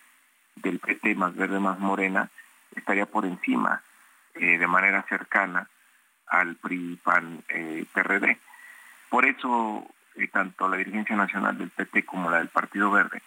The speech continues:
decidieron apoyar a Morena en estos últimos días, y me parece que la moneda está en el aire en Coahuila. Vamos a ver el impacto de estas rectificaciones, eh, cómo mueven,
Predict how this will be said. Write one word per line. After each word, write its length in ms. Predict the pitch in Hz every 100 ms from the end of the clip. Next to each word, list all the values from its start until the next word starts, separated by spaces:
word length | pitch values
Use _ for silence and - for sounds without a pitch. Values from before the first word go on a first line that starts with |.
| - - - - -
decidieron 500 | 101 92 98 98 98
apoyar 440 | 87 - 92 107 98
a 60 |
Morena 540 | 92 92 104 98 85 - - _ _ _ _
en 180 | - 95
estos 300 | 101 - -
últimos 400 | 92 - 104 107
días, 260 | 113 98 98 - - - - - -
y 260 | 95 95
me 140 | - 101
parece 320 | 104 113 -
que 160 | - 107
la 100 | 95
moneda 260 | 101 107
está 180 | 110 -
en 80 | 110
el 120 | 101
aire 200 | - -
en 100 | 101
Coahuila. 340 | - 92 - 87
Vamos 240 | 101 110
a 60 | 104
ver 240 | 98 - - - - - -
el 180 | -
impacto 640 | 95 - 107 - - 104 92
de 520 | 92 - - - - -
estas 340 | 104 - 107 101
rectificaciones, 1120 | 92 90 - - 107 - 104 120 110 101 117 - - - - - - -
eh, 180 | - 98
cómo 400 | 104 101 98 95
mueven, 560 | 92 98 92 90 90